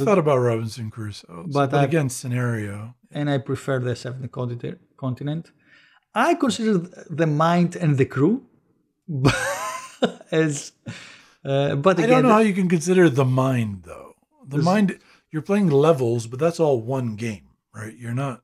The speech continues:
Speaker 1: the cr-,
Speaker 2: taking
Speaker 1: was
Speaker 2: that information and moving into the next game, so it's not really.
Speaker 1: What in The Crew? In The Crew, what's the difference?
Speaker 2: The Crew, like,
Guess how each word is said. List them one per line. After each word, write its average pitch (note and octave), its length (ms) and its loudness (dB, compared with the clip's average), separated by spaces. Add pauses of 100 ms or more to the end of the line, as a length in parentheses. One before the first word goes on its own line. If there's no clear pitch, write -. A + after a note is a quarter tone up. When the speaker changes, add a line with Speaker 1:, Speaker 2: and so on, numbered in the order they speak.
(440)
Speaker 1:
the C#3+ 140 -4
cr-, - 160 -18
Speaker 2:
taking D#3+ 120 -8
Speaker 1:
was D#3+ 200 0
Speaker 2:
that B2+ 160 0
information B2 540 -6
and A2+ 100 -6
moving A#2+ 280 -6
into A2+ 160 -10
the G2 100 -16
next G#2+ 340 -10
game, D2+ 280 -20 (160)
so - 220 -20
it's - 200 -20
not G2 240 -20
really. E2+ 180 -20
Speaker 1:
What F3+ 240 -4
in F3+ 100 0
The E3+ 80 -4
Crew? E3 440 -8
In C3 140 -8
The C3 80 -8
Crew, E3 160 -12
what's D#3+ 200 -8
the D3 80 -12
difference? D3+ 640 -18 (320)
Speaker 2:
The E3+ 120 -6
Crew, B3 420 -2
like, D3 280 -6